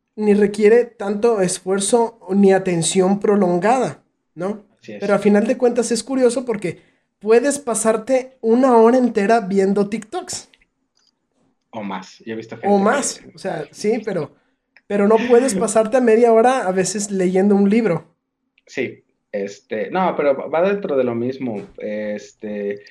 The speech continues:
Speaker 2: si tu círculo social, los, los muchachos, la, estamos hablando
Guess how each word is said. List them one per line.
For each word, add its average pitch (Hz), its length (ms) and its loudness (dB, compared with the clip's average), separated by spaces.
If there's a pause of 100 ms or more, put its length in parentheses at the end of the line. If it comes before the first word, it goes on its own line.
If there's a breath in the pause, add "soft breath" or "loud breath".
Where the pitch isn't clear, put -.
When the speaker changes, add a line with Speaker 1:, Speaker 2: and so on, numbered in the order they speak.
(160 loud breath)
Speaker 2:
si - 160 -10
tu 143 100 -6
círculo 170 340 -6
social, 151 420 -8 (840)
los, - 460 -8
los 123 280 -6
muchachos, 127 500 -10
la, - 360 -16
estamos 123 280 -12
hablando 120 420 -8